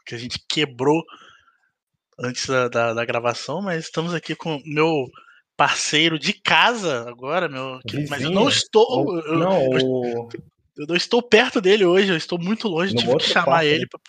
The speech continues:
Speaker 1: continuar conversando. Eu estou em outro estado, eu fugi, e ele veio me cobrar aqui, entendeu? E aí eu tive que colocar ele pra participar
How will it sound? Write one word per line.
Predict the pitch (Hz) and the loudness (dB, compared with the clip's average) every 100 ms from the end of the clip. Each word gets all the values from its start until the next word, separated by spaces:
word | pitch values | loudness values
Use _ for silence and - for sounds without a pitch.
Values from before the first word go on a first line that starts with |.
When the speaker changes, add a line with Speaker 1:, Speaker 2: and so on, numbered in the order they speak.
| _ | _
Speaker 1:
continuar | - - 151 143 | -12 -8 -6 -8
conversando. | 156 147 135 - 143 160 156 349 | -8 -8 -8 -8 -10 -8 -8 -10
Eu | 131 | -10
estou | - - 165 | -4 0 2
em | 165 170 | 0 2
outro | 202 - | 0 0
estado, | 269 - - 160 196 170 | -4 -4 2 4 4 0
eu | 135 | -6
fugi, | - - - 208 139 143 233 - _ _ _ _ _ _ _ | -10 -14 -6 -4 -2 -2 -4 -8 _ _ _ _ _ _ _
e | 131 | -2
ele | 156 165 | 0 2
veio | 170 175 | 2 0
me | |
cobrar | 180 - 185 151 160 | 0 2 4 4 4
aqui, | 165 - | 2 -4
entendeu? | 175 170 131 120 - _ _ _ _ _ _ | -8 -8 -6 -8 -12 _ _ _ _ _ _
E | 123 131 127 | -12 -6 0
aí | 127 131 131 | 2 2 2
eu | 131 | 0
tive | 139 - 139 | 0 -4 -8
que | - | -12
colocar | - 147 143 151 | -6 -6 -2 -2
ele | 147 | -2
pra | - | -8
participar | - 156 - - 151 | -10 -10 -2 4 4